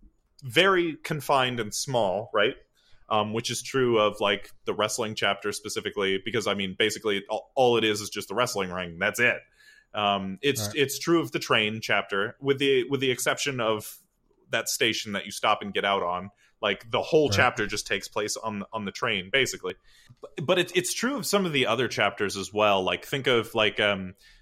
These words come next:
Speaker 1: specifically the, the jungle chapter and, like, the spooky, um, Twilight.
Speaker 2: The castle thing?
Speaker 1: Yeah.
Speaker 2: Yeah. Yeah.
Speaker 1: What they do in those chapters
Speaker 2: I hated that chapter.
Speaker 1: Really? Uh, why's that?
Speaker 2: Well, just, uh, keep going.
Speaker 1: Okay.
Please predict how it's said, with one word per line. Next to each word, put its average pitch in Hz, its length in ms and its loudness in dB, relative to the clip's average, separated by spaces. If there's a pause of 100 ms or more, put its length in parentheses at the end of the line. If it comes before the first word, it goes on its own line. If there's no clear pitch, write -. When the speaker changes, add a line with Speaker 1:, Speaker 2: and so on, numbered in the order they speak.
Speaker 1:
specifically 156 600 0
the, 131 320 2
the 127 100 2
jungle 139 440 2
chapter 139 560 2
and, 117 220 -2
like, 107 240 0
the 113 100 0
spooky, 110 840 -2
um, 92 460 -2 (200)
Twilight. 104 520 4 (140)
Speaker 2:
The - 60 -12
castle 104 460 -2
thing? 110 180 -6
Speaker 1:
Yeah. 107 260 4
Speaker 2:
Yeah. 104 200 -2 (840)
Yeah. - 80 -6
Speaker 1:
What 214 220 4
they 294 140 4
do 123 460 2
in 113 280 -2
those 120 260 0
chapters 113 520 4
Speaker 2:
I - 60 8
hated 92 120 0
that 95 120 -2
chapter. - 260 -10 (280)
Speaker 1:
Really? 160 380 4 (240)
Uh, 127 360 6
why's 139 180 4
that? 123 300 2 (280)
Speaker 2:
Well, 123 160 4
just, 117 180 0 (280)
uh, 117 160 0 (580)
keep 131 160 0
going. 123 220 4
Speaker 1:
Okay. 101 100 0